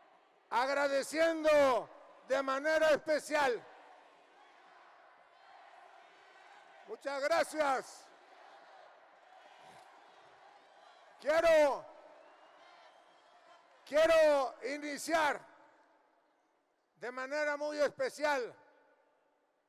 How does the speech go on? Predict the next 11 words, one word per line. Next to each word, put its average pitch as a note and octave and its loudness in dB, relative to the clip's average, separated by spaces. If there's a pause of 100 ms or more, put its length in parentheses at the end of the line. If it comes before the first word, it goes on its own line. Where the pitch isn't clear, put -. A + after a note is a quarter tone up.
(300)
contándoles C4 -6 (560)
una C4 -6
anécdota B3 -10 (1120)
de A3+ -2
un A#3+ 2 (120)
joven C4+ 2
michoacano B3 -6 (880)
que A#3 -2
yo C4+ 0 (320)
conocí A#3+ -6
hace B3+ -4